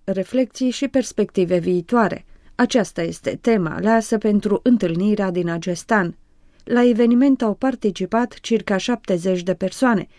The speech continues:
printre acestea cardinali și rabini, proveniți din întreaga lume. În cuvântul de deschidere, cardinalul a reparcurs cei patruzeci de ani de dialog oficial dintre evrei și creștini,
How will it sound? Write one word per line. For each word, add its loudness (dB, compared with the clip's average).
printre 2
acestea 0
cardinali -2
și -4
rabini, 0
proveniți 0
din 2
întreaga -4
lume. 0
În 6
cuvântul 2
de 2
deschidere, 0
cardinalul 4
a 0
reparcurs 0
cei 4
patruzeci 0
de 0
ani 0
de 2
dialog 2
oficial -2
dintre 2
evrei 2
și -2
creștini, 2